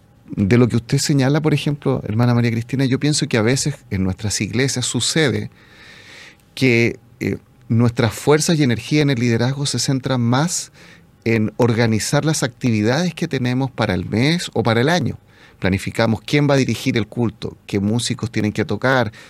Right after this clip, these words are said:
quién va a lo mejor exponer la palabra, si hay una reunión de, de mujeres, de hombres, de lo que sea, más o menos similar. Pero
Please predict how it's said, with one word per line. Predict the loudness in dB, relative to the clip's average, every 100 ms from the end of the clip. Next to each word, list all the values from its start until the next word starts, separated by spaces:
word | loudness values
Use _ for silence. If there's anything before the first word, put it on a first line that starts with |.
| -20 -6
quién | -2 2 2
va | 2
a |
lo | 2
mejor | 0 0 2 2 0
exponer | -4 -6 -4 -2 0 -2 -6
la | -8
palabra, | -4 0 2 2 -2
si | -4 -2
hay | 0
una | 2
reunión | 2 0 0 0
de, | -2 -2 -6 -12 -20 -20 -20 -20 -6
de | -6
mujeres, | -2 2 2 2
de | 0
hombres, | 0 0
de | -2
lo | -2
que | -4
sea, | -4 0 0
más | 2 2
o | 2
menos | 2 0
similar. | 0 0 2 2 0 -6 -18 -18 -18 -20 -20 -20 -20 -2
Pero | 2 6 6 4